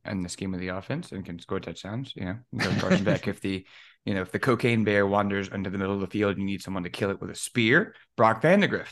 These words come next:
Speaker 1: you know, so you
Speaker 2: Yes.
Speaker 1: gotta keep him on the, on the sidelines, just
Speaker 2: True.
Speaker 1: as, like, an off the bus guy, you know, like, "Hey, don't, don't mess with Carson Beck, 'cause this guy will come in and wrestle you."
Speaker 2: I like that. Uh, I'm, I'm perfectly on board with that. Brock Vandagriff, intimidating dude,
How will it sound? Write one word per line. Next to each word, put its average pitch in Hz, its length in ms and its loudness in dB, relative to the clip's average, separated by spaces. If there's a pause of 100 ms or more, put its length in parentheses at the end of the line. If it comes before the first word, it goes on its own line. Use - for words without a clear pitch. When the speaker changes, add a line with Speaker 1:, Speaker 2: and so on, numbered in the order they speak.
(140)
Speaker 1:
you - 100 -4
know, 107 140 2
so 123 60 4
you 120 100 4
Speaker 2:
Yes. - 20 6
Speaker 1:
gotta 131 140 8
keep 156 240 2
him 151 140 4
on 139 120 8
the, 123 260 4
on 120 140 4
the 117 280 4
sidelines, 156 520 6 (220)
just 202 160 2
Speaker 2:
True. 208 60 -4
Speaker 1:
as, 190 60 2
like, 214 100 6
an 208 80 4
off 196 160 6
the 185 80 2
bus 175 260 4
guy, - 240 -2 (120)
you 131 120 2
know, 131 180 6 (120)
like, 127 360 4 (260)
"Hey, 123 400 6 (180)
don't, 151 180 0 (160)
don't 208 280 6 (180)
mess 190 200 6
with 135 80 -4
Carson 139 300 4
Beck, 127 180 4
'cause 113 80 -4
this 120 120 -4
guy 127 120 6
will 110 60 2
come 107 200 -2
in 104 120 -4
and 90 180 -10
wrestle 117 300 4
you." 104 140 -12 (460)
Speaker 2:
I 127 80 2
like 151 240 2
that. 82 240 -12 (240)
Uh, 120 100 2
I'm, 123 260 2
I'm 135 220 0 (260)
perfectly 139 420 6
on 113 120 4
board 110 180 4
with 92 80 -6
that. 95 160 -6
Brock 233 220 2
Vandagriff, 117 460 6 (360)
intimidating 147 500 6
dude, 113 280 2